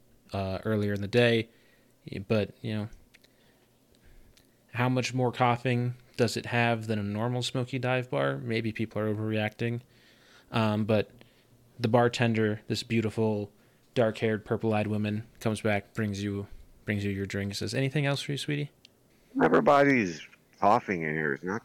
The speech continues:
Speaker 2: really that smoky.
Speaker 1: Uh, uh, you know, no one's really been able to know what's happening. Uh,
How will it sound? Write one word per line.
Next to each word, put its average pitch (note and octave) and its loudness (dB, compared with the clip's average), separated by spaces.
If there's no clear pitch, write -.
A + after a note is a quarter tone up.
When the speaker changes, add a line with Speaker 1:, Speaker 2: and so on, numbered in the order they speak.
Speaker 2:
really F#2+ 0
that D2 0
smoky. - -8
Speaker 1:
Uh, D#3+ -6
uh, C#3 -8
you C#3+ -2
know, C#3+ 2
no C#3 0
one's D3+ 0
really D3 2
been C3+ 0
able C3+ 2
to C3+ 0
know C3 0
what's C3 0
happening. D3 -2
Uh, G#2+ -2